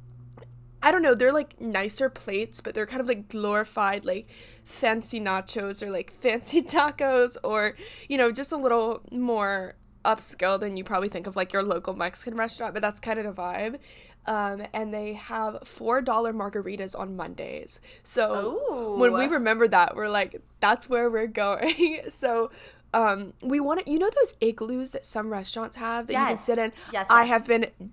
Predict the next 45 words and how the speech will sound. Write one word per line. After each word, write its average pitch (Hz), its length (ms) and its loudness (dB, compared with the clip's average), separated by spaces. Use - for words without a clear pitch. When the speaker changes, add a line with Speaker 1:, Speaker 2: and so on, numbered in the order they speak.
Speaker 1:
dying 190 420 8
to - 120 -12
do 196 120 0
an 190 120 -4
igloo, 190 380 -4
and 214 120 -4
I 185 100 2
was 202 160 -6
gonna 262 240 0
get 370 200 2
one 254 200 0
Speaker 2:
<laughs> - 60 -10
Speaker 1:
for 240 100 2
us 233 140 2
for 254 100 -2
Valentine's 220 500 -2
Day. 190 240 -2
But 269 80 -2
if 269 100 -2
you 277 120 -2
have 277 200 2
two 320 180 -2
people, 247 480 -6
each - 320 -8
person 285 360 -6
has 254 180 -6
to 262 60 -10
spend 247 220 -2
a 240 40 0
minimum, 226 580 -6
on 269 200 8
Valentine's 226 440 4
Day 226 100 2
specifically, 208 520 -6
it's 220 100 -8
usually 214 240 -8
cheaper. 202 460 -8
You 233 100 -2
have 240 100 0
to - 40 -16
spend 302 160 -4
a 277 40 -4
minimum 240 280 -2
of, 220 120 -6
like, 202 200 -8